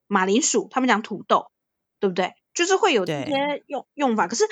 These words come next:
Speaker 1: 他们就已经会分不清楚了，你知道吗？就是，尤其是现在越小的孩子，他觉得视频就是对的，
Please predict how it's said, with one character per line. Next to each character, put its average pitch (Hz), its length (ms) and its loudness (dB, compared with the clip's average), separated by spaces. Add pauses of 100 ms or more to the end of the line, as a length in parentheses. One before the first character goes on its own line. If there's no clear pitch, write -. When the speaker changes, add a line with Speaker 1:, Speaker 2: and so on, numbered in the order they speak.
(200)
Speaker 1:
他 480 120 0
们 392 120 2
就 381 280 0
已 233 100 -4
经 294 120 0
会 403 100 4
分 339 240 2
不 311 160 0
清 262 260 0
楚 185 280 -4
了， 170 100 -4
你 175 80 -8
知 208 60 -4
道 214 100 0
吗？ 190 140 0
就 269 100 -10
是， 320 180 -6 (460)
尤 262 120 2
其 294 140 0
是 254 80 -2
现 254 140 2
在 240 80 2
越 240 220 2
小 139 260 -6
的 131 60 -14
孩 - 260 -8
子， - 180 -20 (320)
他 381 200 0 (100)
觉 202 160 2
得 214 80 -2
视 320 240 0
频 208 180 -2
就 196 80 -4
是 214 120 -6
对 190 320 -2
的， - 160 -18